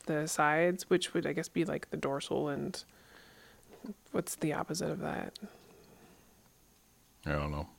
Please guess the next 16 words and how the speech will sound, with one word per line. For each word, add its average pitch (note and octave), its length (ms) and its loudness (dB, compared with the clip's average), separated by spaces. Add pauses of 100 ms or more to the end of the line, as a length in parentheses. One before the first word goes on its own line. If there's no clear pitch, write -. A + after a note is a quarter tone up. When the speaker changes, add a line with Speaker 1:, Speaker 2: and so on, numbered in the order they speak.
Speaker 1:
Anyway, D#3 460 -2 (640)
uh, - 320 8 (1400)
and E3+ 460 6 (500)
these F#3 260 8
levers F#3+ 440 10
are E3+ 220 10
all E3+ 140 10
attached F3 720 4 (100)
to D#3+ 580 6 (160)
a G3 80 -4
continuous F#3 600 8
wing, E3 320 8
essentially. B3 760 6
Speaker 2:
Mm-hmm. G#2 340 8
Speaker 1:
So F3+ 580 10 (240)
they, F3 600 10